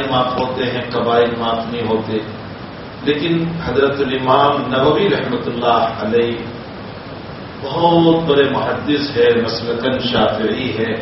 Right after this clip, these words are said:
مسلم شریف کی شرح لکھی ہے، انہوں نے متعدد اکابر سے یہ نقل کیا ہے کہ اگر صحیح ڈھنگ کا حج کیا ہے تو حق تعالی کبیرہ کو بھی معاف کر دیتا ہے۔ لیکن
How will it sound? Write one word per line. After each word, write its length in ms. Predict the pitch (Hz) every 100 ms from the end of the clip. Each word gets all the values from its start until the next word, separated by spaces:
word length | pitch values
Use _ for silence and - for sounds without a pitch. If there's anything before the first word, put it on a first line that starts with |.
| - - - -
مسلم 320 | 107 - 127 123
شریف 480 | 127 127 143 143 127
کی 60 |
شرح 500 | 113 120 139 151 135
لکھی 440 | 135 131 139 127 117
ہے، 180 | 113 113 - - - -
انہوں 380 | 143 151 170 190
نے 80 | 196
متعدد 760 | 151 151 - 131 160 190 165
اکابر 560 | 131 120 - 110 160 165
سے 180 | - 143
یہ 160 | 127
نقل 520 | 117 123 123 180 - -
کیا 360 | 139 131 127 135
ہے 120 | 147
کہ 140 | 143
اگر 240 | 135 135 135
صحیح 460 | 131 160 156 214
ڈھنگ 400 | - 139 156 -
کا 200 | 147 135
حج 200 | 139 -
کیا 420 | - 139 120 117
ہے 240 | 139 139 - - - -
تو 220 | - 139
حق 160 | 131 -
تعالی 600 | 139 131 147 156 147 139
کبیرہ 380 | 143 147 135 139
کو 80 |
بھی 140 | 123 120
معاف 360 | 104 95 -
کر 60 | - -
دیتا 120 | -
ہے۔ 340 | - - - - - - - - - - - - - - - - - - - - - -
لیکن 300 | 185 202